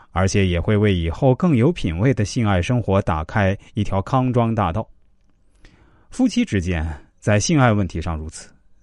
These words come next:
在其他生活琐事上也应当如此。打一巴掌揉三揉是面子学中的一剂灵丹妙药，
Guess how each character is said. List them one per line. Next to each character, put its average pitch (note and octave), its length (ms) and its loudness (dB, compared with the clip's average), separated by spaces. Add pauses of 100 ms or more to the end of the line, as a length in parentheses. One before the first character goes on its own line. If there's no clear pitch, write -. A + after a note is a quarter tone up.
在 G#2+ 200 2
其 A#2+ 160 -2
他 C#3+ 280 6
生 D#3+ 180 0
活 B2 160 2
琐 F#2 180 0
事 A#2 140 -2
上 G#2 300 0 (100)
也 D#2+ 160 -4
应 A#2+ 180 2
当 A#2+ 160 0
如 E2+ 140 -6
此。 - 200 -18 (1160)
打 F#2+ 220 2
一 C#3+ 80 6
巴 D3+ 180 6
掌 B2 240 2
揉 A#2 220 2
三 E3 180 2
揉 C#3+ 460 2
是 - 180 -2
面 G#3+ 280 4
子 A#2+ 160 2
学 C3 180 4
中 D3+ 160 0
的 C#3 100 4
一 B2+ 180 4
剂 B2 420 4
灵 B2 280 0
丹 C3 160 2
妙 A2+ 220 2
药， C3 160 -2